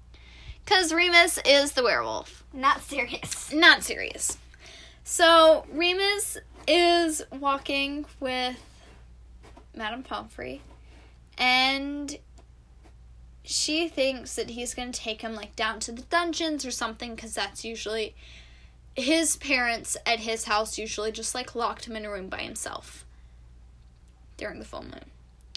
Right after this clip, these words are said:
Speaker 1: But she walks him outside of the castle and across the grounds to this giant tree that is flailing about and going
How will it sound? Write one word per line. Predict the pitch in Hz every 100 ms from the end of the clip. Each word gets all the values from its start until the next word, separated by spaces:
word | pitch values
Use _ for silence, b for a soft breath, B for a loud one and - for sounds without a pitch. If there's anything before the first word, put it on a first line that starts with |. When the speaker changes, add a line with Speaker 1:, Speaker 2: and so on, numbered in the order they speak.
| - - - -
Speaker 1:
But | 247 254 262 214 - -
she | - - - 320 440
walks | 330 233 214 - -
him | 202 202 196 - - -
outside | 359 - - 302 294
of | 254 -
the |
castle | 226 185 180 - 208 214
and | -
across | 226 - - 202 -
the | 254
grounds | - 202 110 - - - b b b b b b -
to | - 311
this | 320 302
giant | 226 220 262 294 349 311
tree | - - 311 277 - - - - - - - - - - - - -
that | 220 254 262 262
is | 277 277 302
flailing | - - 392 415 427 427 415 392 330 -
about | 254 240 240 233 - - - b b b -
and | - 247 240
going | 262 269